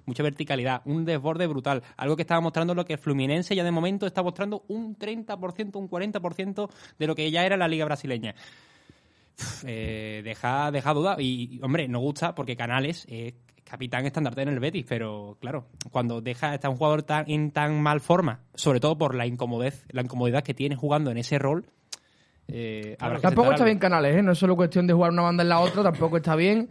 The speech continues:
Speaker 2: Ya,
Speaker 3: Él
Speaker 2: pero
Speaker 3: mismo
Speaker 2: es
Speaker 3: lo
Speaker 2: que,
Speaker 3: dijo el
Speaker 2: pero,
Speaker 3: otro día,
Speaker 2: pero
Speaker 3: pero
Speaker 2: al final,
Speaker 3: tampoco le ayuda.
Speaker 2: claro, pero al final tienes que pensar,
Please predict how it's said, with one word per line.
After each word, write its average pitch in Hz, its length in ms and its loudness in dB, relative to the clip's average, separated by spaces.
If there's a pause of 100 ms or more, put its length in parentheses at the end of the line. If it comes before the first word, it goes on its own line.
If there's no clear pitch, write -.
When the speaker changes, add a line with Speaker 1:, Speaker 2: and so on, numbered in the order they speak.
Speaker 2:
Ya, 170 140 2
Speaker 3:
Él 180 80 2
Speaker 2:
pero 170 140 4
Speaker 3:
mismo 196 180 8
Speaker 2:
es 196 60 8
Speaker 3:
lo 156 40 2
Speaker 2:
que, 175 60 4
Speaker 3:
dijo 165 260 6
el 151 100 6
Speaker 2:
pero, 147 120 6
Speaker 3:
otro 139 100 2
día, 214 220 6
Speaker 2:
pero - 0 -
Speaker 3:
pero 170 140 4
Speaker 2:
al 175 40 4
final, 170 120 4
Speaker 3:
tampoco 226 200 4
le 220 60 6
ayuda. 135 380 4 (100)
Speaker 2:
claro, 180 160 2
pero 175 140 0
al - 40 -4
final 156 320 0
tienes 202 280 -4
que 190 200 -4
pensar, 185 640 -4